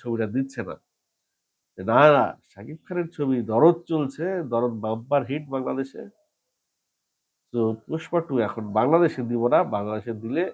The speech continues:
আমাদের লস হইতে পারে। ভাইস ভার্সা, যেরকমটা পুষ্পা টু যখন কলকাতায় চলবে তখন দরদ রিলিজ হবে না,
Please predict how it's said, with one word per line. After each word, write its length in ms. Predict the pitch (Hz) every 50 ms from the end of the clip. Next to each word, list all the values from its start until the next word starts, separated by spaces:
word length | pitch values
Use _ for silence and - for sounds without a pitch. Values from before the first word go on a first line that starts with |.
| - _ _ _ _ _ _ _ -
আমাদের 260 | 104 107 113 135 160 143 139 - _ _ _ _ _ _ _ _ _ -
লস 220 | - 180 196 196 196 190
হইতে 160 | 170 139 135 120
পারে। 140 | 113 110 110 107 120
ভাইস 180 | 156 180 208 196 202
ভার্সা, 220 | 202 - - 165 139 139
যেরকমটা 500 | 147 139 143 147 151 151 151 151 175 185 214 - _ _ _ _ _ _ _ _ _ _ _ _ _
পুষ্পা 340 | 151 170 165 - - 190 185 185
টু 80 | - 185 196 185 185
যখন 220 | 170 - 175 175 170 175 - _ _ _ _ _ _ _ _ -
কলকাতায় 380 | 147 147 135 156 156 156 151 160 165
চলবে 240 | 147 131 120 123 147 139 139
তখন 200 | 123 113 147 156 175 - _ _ _ _ _ _ _ _ _ _ _ _ _ _ _ _ -
দরদ 320 | 104 113 120 131 151 156 139 131
রিলিজ 220 | 120 117 117 110 101 101
হবে 140 | 95 92 95 -
না, 60 | -